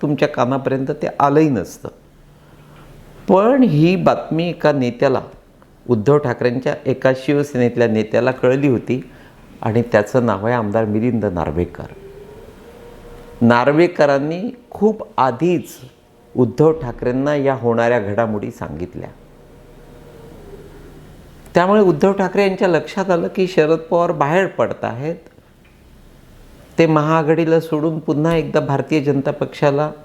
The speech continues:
महायुतीला पाठिंबा देत आहेत किंवा अजितदादांच्या पक्षात विलीन होत आहेत. त्यामुळे ते आता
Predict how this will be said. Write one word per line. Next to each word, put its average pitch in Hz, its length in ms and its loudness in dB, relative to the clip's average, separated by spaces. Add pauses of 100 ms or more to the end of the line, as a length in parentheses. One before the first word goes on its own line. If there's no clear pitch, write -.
(100)
महायुतीला 127 580 0
पाठिंबा 147 480 0
देत 107 260 -2
आहेत 131 120 0 (100)
किंवा 160 220 -6 (880)
अजितदादांच्या 139 840 2
पक्षात - 500 -8
विलीन 156 400 0 (380)
होत - 300 0
आहेत. 95 280 -4 (1080)
त्यामुळे 180 380 2
ते - 60 2
आता 180 240 0